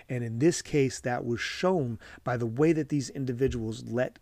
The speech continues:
go of the ropes. In the video, again, maybe not historically accurate, but they let go of the ropes. And you could even tie that back to, what ropes are you holding on to?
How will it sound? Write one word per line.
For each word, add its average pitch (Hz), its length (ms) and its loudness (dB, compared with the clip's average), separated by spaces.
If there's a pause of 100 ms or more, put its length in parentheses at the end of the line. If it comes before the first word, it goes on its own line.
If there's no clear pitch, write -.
go 113 420 -4
of 110 340 -4
the 110 80 -6
ropes. 101 440 -6
In 120 180 -2
the 127 60 0
video, 117 340 2
again, 110 340 2
maybe 120 240 0
not 117 320 0 (280)
historically 131 640 2
accurate, 110 460 -6
but 117 120 -4
they 113 100 -2
let 123 400 -4
go 117 240 -2
of 110 140 -4
the 110 100 -4
ropes. - 640 -10 (1120)
And 123 140 -8
you 160 120 2
could 170 140 0
even 151 220 2
tie 131 280 0
that 120 200 -4
back 113 260 -4
to, 110 360 -4 (340)
what 123 320 -2
ropes 127 380 -2
are 104 100 -2
you 113 260 -2
holding 117 420 -4
on 101 180 -6
to? 139 300 -14